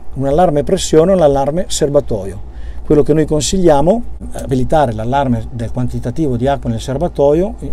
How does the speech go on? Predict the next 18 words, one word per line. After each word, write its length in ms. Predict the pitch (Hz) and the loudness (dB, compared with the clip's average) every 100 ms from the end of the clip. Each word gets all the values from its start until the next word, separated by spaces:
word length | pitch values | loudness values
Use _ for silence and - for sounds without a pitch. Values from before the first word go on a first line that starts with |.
| - | -4
per 140 | 135 | -2
avere 160 | 135 147 | 0 0
una 140 | 120 | 0
sorta 340 | 117 151 127 117 | 0 -2 -2 -2
di 200 | 135 123 - - - | 0 -2 -4 -6 -4
riserva 680 | 147 - 147 123 123 165 202 - - - | -2 2 2 2 0 0 -2 -8 -10 -8
che 160 | - 127 | -4 -4
ci 220 | - 156 | -2 -2
avvisa 580 | 139 135 135 123 170 190 - - | -2 0 2 2 0 -4 -10 -8
quando 220 | - 156 180 | -2 2 2
abbiamo 280 | 143 139 | 2 2
un 120 | 180 143 | 0 0
tot 180 | 147 | 0
di 120 | 156 160 | 2 0
litri 240 | 139 120 | 0 0
che 100 | 143 | 0
decidiamo 460 | 131 123 135 151 180 | 0 -2 -2 -2 0
noi 320 | 123 147 | 0 0